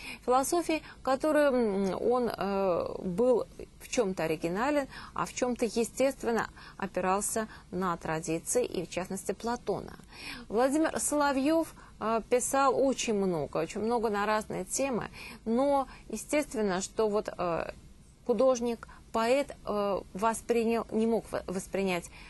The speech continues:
э, Владимира Соловьёва во всей полноте и сложности его философских построений. Но определённые, э, его положения были очень активно восприняты символистами. А именно о том, что,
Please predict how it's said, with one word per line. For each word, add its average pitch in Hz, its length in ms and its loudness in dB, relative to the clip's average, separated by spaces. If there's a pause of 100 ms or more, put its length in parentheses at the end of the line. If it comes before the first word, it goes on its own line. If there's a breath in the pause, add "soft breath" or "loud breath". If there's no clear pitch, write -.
(180 loud breath)
э, 170 360 -2 (120)
Владимира 190 500 0
Соловьёва 220 640 2 (160 loud breath)
во 190 220 0
всей 233 260 0
полноте 202 580 0
и 220 40 0
сложности 262 760 0
его 202 280 0
философских - 600 -8
построений. - 720 -8 (480 loud breath)
Но 294 300 4
определённые, 233 1300 2 (840 loud breath)
э, 180 220 0
его 240 280 0
положения 185 840 0
были 214 340 -2 (100)
очень 247 460 0
активно 302 720 -2
восприняты 185 720 -6 (100)
символистами. - 800 -10 (280 loud breath)
А 240 120 2
именно 302 640 2
о 233 40 -2
том, 294 300 0
что, 226 500 2